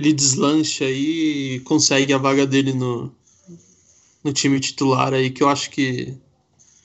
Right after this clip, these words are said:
é outro jogador. É, é, olha, o Favre tá com uma, uma dor de cabeça, uma boa dor de cabeça, né? <laughs> Porque ele tem, ele tem jogadores aí que,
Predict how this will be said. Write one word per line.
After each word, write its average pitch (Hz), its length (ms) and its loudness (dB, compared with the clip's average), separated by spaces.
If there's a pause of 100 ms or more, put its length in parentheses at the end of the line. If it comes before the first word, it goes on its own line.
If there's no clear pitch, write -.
(160)
é 156 140 0
outro 160 360 4
jogador. 143 420 -2
É, 156 380 -4
é, - 80 -12 (180)
olha, 170 460 -2 (360)
o 143 200 -8
Favre 208 380 -2
tá 202 180 -6
com - 160 -12
uma, 143 380 -6 (280)
uma 180 200 -2
dor 165 200 2
de 190 120 -6
cabeça, 160 380 -2
uma 180 120 0
boa 208 280 2
dor 185 240 0
de 185 120 -8
cabeça, 139 500 -6
né? 135 140 -10 (720)
<laughs> - 720 -18
Porque - 160 -2
ele 156 160 4
tem, 180 400 -12
ele 165 200 4
tem 190 240 0
jogadores 180 760 0
aí 165 220 0
que, 151 560 -2